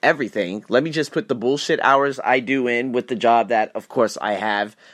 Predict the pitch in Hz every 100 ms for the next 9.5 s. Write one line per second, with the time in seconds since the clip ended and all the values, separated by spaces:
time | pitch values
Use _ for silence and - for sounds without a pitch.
0 | - 113 113 - 127 104 98 107 101 113
1 | 131 117 117 113 107 90 123 - 143 135
2 | 151 - 156 226 214 - _ _ _ -
3 | _ - 165 131 143 98 143 135 123 101
4 | 80 _ _ - 196 269 277 226 180 175
5 | - 135 - 147 135 120 131 117 107 92
6 | - 98 95 208 247 233 180 120 120 208
7 | 220 202 196 127 202 285 214 196 180 175
8 | 131 170 - 147 135 - 139 120 156 147
9 | 127 117 120 95 85